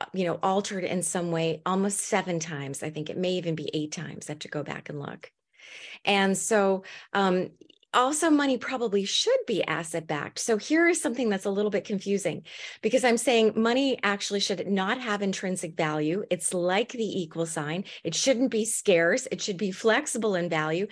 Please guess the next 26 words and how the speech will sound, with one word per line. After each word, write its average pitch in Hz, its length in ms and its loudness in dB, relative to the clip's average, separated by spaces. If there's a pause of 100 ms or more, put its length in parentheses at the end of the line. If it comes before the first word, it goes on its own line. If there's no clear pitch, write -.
(400)
but 247 120 4
it - 140 4
should 302 380 0
clearly 302 800 2
represent 214 880 0
some 170 340 -2
value. 160 720 -2 (460)
Now, 208 320 2 (280)
if 254 120 4
it's 254 200 -2 (100)
gold 254 340 4
solely, 190 520 2
the 214 120 -6
quantity 202 460 0
is 185 140 -4
too 196 180 -4
thin, 170 380 -2
too 214 160 -2
small, 175 480 -4 (300)
and 233 440 4
it 202 140 4
also 190 280 0
can 180 220 -6
be 170 300 -4 (180)
politically 202 540 2
controlled 160 640 -2